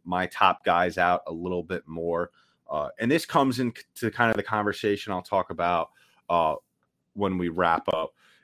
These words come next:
is, is the, the management of ice time. You know, not really a lot of guys over the twenty-minute mark in this game, which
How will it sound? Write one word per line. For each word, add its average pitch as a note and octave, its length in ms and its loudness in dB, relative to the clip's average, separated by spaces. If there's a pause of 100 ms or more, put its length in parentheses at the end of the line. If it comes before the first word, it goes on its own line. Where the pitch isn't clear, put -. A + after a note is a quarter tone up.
is, F2 400 -4
is D#2+ 300 -10 (320)
the, F2 340 -6
the E2+ 220 -6
management G#2+ 720 0
of F2 200 -4
ice F#2 320 0
time. C2+ 360 -8 (140)
You F#2 60 -14
know, E2+ 120 -6
not G#2+ 360 0
really G#2+ 400 2
a F#2+ 80 -4
lot G2+ 260 4
of F#2+ 120 -2
guys F#2+ 380 2
over F2+ 240 -6
the E2 100 -10
twenty-minute F2+ 600 -6
mark E2+ 280 -4
in E2+ 80 -6
this D#2 140 -10
game, E2+ 340 -4 (460)
which B2 320 4